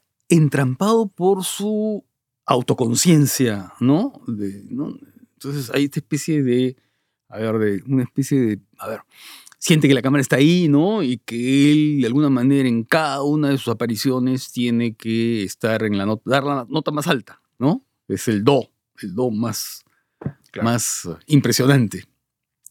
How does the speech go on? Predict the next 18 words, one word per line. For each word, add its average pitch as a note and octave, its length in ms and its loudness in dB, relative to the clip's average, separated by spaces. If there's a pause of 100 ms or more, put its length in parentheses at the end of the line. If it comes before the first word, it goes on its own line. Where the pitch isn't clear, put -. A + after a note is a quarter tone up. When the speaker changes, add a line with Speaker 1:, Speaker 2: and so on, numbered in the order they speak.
(340)
Speaker 2:
Sí, G2 520 -4 (180)
¿no? A3 260 -12 (100)
Eh, G#2+ 640 -4 (560)
ahora, G#3 140 4
bueno, F#3+ 460 0 (800)
es F3+ 220 -6
interesante F3+ 520 2
de D3+ 40 -4
todas D#3+ 140 2
maneras, D#3+ 320 2 (160)
bueno, D4 260 -4
resaltarse C#3 460 0
algunos, B2+ 400 2 (160)
algu-, F#2+ 260 -4
algunos A2 260 2
valores G#2 540 0
de E2+ 220 -12
carácter F#2 400 -10